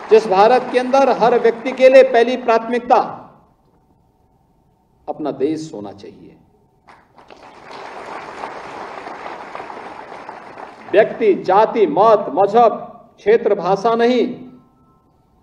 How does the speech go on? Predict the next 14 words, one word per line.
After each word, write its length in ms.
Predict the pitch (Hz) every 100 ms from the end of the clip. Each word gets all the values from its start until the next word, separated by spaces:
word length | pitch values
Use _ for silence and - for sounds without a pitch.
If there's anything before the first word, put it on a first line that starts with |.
| _ _ _ _ _ _ _
हमारे 280 | 127 135 156
लिए 120 | 151
पहली 320 | 135 175 175 175
प्राथमिकता 560 | 160 135 - 131 135
हमारा 200 | 123 123
देश 420 | 110 131 143 -
होगा। 200 | 104 101
नेशन 400 | 98 127 143 156
फर्स्ट 400 | 131 - 190 -
के 120 | - 147
इस 160 | -
भाव 340 | - 160 165 165
के 80 |
साथ 360 | 143 156 151 -